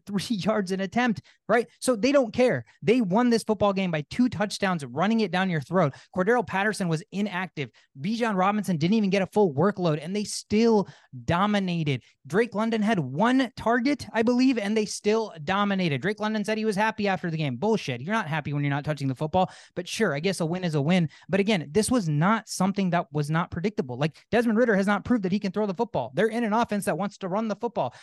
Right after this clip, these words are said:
They ran it successfully with three running backs last year and drafted a running back with their first pick.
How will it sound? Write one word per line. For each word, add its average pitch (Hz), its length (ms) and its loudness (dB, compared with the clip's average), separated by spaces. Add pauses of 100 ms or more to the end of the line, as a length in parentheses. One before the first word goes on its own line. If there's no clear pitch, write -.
(120)
They 226 140 2
ran 202 320 2
it 202 100 -4
successfully 214 640 -2
with 180 200 0
three 220 240 0
running 214 220 0
backs 196 220 -2
last 190 200 -2
year 214 140 -4
and 226 140 -2
drafted 220 480 -2
a 226 40 2
running 233 260 0
back 208 220 0 (140)
with 226 160 2
their 233 160 2
first - 320 -2
pick. 254 240 0